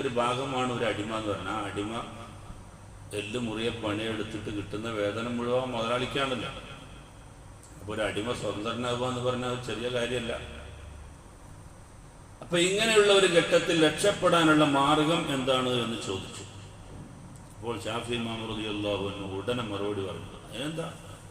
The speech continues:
യഹബുൽ ഗുലാമ ലി ബഅദി ഔലാദിഹി വയകുൽ സുമ്മ യർജി." അടിമയെ അദ്ദേഹത്തിന്റെ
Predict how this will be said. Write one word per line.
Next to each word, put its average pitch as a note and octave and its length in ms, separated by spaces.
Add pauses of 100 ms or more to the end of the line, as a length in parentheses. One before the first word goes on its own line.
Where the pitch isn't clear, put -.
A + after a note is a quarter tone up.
(600)
യഹബുൽ F3 500 (120)
ഗുലാമ E3 500
ലി C#3 60 (100)
ബഅദി C#3+ 320 (100)
ഔലാദിഹി C3 640 (240)
വയകുൽ C#3 500 (100)
സുമ്മ D#3+ 180 (120)
യർജി." C3+ 300 (1300)
അടിമയെ A#2+ 480 (1500)
അദ്ദേഹത്തിന്റെ A#2+ 540